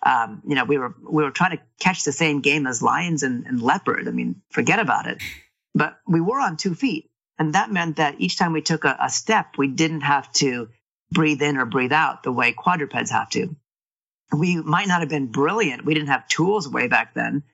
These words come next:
but we could carry water in skins. And so based on knowledge of tracking, based on knowledge of geography, the Bushmen then and now go on these long hunts where they chase these gigantic, you know,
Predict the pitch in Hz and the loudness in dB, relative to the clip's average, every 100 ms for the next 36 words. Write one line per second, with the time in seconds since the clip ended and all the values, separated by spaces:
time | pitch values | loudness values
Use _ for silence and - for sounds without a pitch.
0 | _ _ - 151 143 175 214 170 - 190 | _ _ -2 0 2 0 0 -2 -2 0
1 | 147 139 190 208 139 127 135 123 - 208 | 0 0 0 2 0 -2 -4 -4 0 0
2 | 180 117 104 - _ _ _ - 156 151 | 0 -4 -6 -6 _ _ _ -2 0 0
3 | - 165 143 131 139 139 180 214 214 - | 0 0 0 -2 -8 -2 0 2 0 2
4 | 143 131 127 - 143 151 156 143 123 117 | 2 0 -4 -2 2 2 2 -4 -8 -4
5 | - 139 135 135 123 117 - _ 143 156 | 0 0 0 -4 -4 -10 -16 _ -2 0
6 | 156 151 135 131 147 139 139 135 127 123 | 2 0 0 0 0 2 0 -2 -2 2
7 | 139 156 143 113 120 113 _ _ _ - | 2 2 -2 -4 -4 -4 _ _ _ -4
8 | 139 165 165 156 135 123 127 202 196 135 | -2 0 0 0 -2 -2 0 2 0 -2
9 | - - 156 175 151 151 151 127 117 110 | -8 0 0 2 0 2 2 2 -2 -8
10 | _ _ - 156 156 143 127 147 151 156 | _ _ -2 0 2 0 -2 2 2 0
11 | 160 156 117 131 135 139 131 123 - - | -2 -2 -2 -4 -2 0 0 -2 -2 2
12 | 196 208 - 147 131 - 143 131 143 143 | 2 0 0 0 0 2 2 2 2 2
13 | 139 135 - _ _ _ - 123 113 | 2 -4 -6 _ _ _ -4 0 0